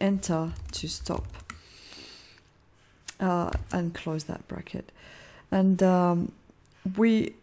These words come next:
if we ask the user to enter a number, but then we want it, we want the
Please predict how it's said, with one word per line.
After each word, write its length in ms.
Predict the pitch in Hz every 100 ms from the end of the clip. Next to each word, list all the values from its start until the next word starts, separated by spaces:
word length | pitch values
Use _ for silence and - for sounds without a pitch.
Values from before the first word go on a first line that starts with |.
| _ _ _ _ _ _ -
if 320 | 220 - -
we 140 | 285
ask 200 | 214 208
the 100 | 196
user 340 | 185 175 180 175
to 360 | 170 175 170 -
enter 560 | 180 175 - 170 170 - -
a 60 |
number, 480 | 165 165 156 160 208 196
but 120 | 175
then 260 | 170 160 - - _ _ _
we 160 | 170 180
want 220 | 175 175
it, 160 | 165 - - _
we 100 | 175
want 240 | 180 190 170
the 300 | 170 160